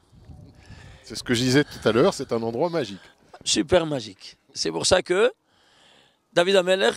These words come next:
Speaker 2: il a écrit dans le Tehillim, « Achat sha'alti me'et Hashem, ota avakesh. » Une seule chose je demande, et celle-ci, je la redemande encore. «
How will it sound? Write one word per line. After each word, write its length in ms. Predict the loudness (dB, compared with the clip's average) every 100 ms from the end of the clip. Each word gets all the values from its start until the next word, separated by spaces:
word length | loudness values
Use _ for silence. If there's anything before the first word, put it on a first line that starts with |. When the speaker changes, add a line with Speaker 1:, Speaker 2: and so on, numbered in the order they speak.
| -6
Speaker 2:
il 80 | -8
a 80 | -6
écrit 420 | -8 -4 -4 -6 -10
dans 160 | -8
le 120 | -6
Tehillim, « 460 | -4 -4 0 0 0 0
Achat 300 | -2 2 0
sha'alti 420 | 0 -2 -4 -4
me'et 240 | -8 -8 -8
Hashem, 380 | -4 -4 -4 -6 2
ota 320 | 2 2 -2
avakesh. » 560 | -2 -6 -10 -10 -10 -12 -8
Une 180 | -6
seule 300 | -6 -6 -6
chose 260 | -2 0 0
je 80 | -4
demande, 420 | -6 -6 -8 -10 -20 _ _ _ -2
et 80 | 0
celle-ci, 340 | 2 0 0 -2 -4 _
je 180 | -10 -4
la 280 | -2 -2 -6 _ -12
redemande 500 | -4 -4 -2 -6 -6
encore. « 380 | -8 -8 -12